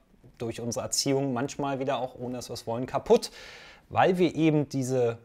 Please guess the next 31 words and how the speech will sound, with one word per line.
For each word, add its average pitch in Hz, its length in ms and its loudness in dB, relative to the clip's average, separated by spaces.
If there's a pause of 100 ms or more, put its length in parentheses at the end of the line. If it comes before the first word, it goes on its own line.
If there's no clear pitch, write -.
(260)
eigentlich 160 480 -4
tragenden 143 520 -2
Werte 113 320 -2
rausnehmen. 120 540 -4
Hase 123 320 4
und 131 200 -2
Igel, 143 520 2
ne? 127 240 -6
Das 123 160 -6
sind 127 160 -4
so, 117 380 -2
schaut 165 280 4
euch 165 180 -2
mal 143 120 -2
Kindergeschichten 151 720 0
an. 180 200 -4
Da 117 120 -2
sind 110 160 -6
so 135 200 2
viele 160 360 -2
Werte 120 320 0
drin, 147 240 -4
die 151 120 0
wir 139 120 2
im 120 120 -2
Laufe 104 280 -4
des 117 160 -8
Lebens 120 240 -4
wieder 123 180 -4
kaputt 220 400 -2
machen 95 280 -6